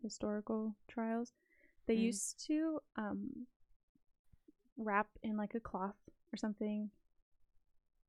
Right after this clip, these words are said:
Speaker 1: a sample of the suspected witch's urine and something else, and they would, like, sh-, feed it to a dog, and if the dog died, obviously this person was a witch. <laughs>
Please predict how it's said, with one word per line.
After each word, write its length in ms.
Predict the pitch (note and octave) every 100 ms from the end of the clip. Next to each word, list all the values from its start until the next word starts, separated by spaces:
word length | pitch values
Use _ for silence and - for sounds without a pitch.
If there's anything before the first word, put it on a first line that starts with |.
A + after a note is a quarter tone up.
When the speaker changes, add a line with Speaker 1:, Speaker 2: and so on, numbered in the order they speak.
| _ -
Speaker 1:
a 80 | G#3
sample 880 | - - A#3 B3 C4 C#4 C4+ C#4 -
of 380 | G#3 G3+ G3+ G3+ - _ _
the 320 | G#3+ G3 F#3+ - _ _
suspected 600 | - G#3+ - F#3+ - G#3+
witch's 520 | G#3 G#3+ - G#3+ F3+
urine 520 | F#3+ F#3+ G#3+ A3 A3+ -
and 340 | G#3+ F#3+ F#3 -
something 420 | - C4 B3+ G#3+
else, 340 | G3+ G3+ - -
and 100 | A#3
they 60 | A3+
would, 100 | A#3
like, 160 | A#3
sh-, 400 | - - - - - - -
feed 160 | C#4
it 120 | D#4 -
to 120 | A3+
a 60 | G#3
dog, 560 | - F3+ G3 G#3+ G#3+ - - _ -
and 120 | A3+
if 120 | G#3+
the 80 | -
dog 320 | G#3 B3 A#3
died, 400 | - G3 G3 G#3 -
obviously 400 | G3+ G3 - F#3+
this 140 | G3
person 360 | - F3+ - F#3+
was 120 | F#3
a 80 | F3+
witch. 480 | F#3 A3+ - -
<laughs> 40 | -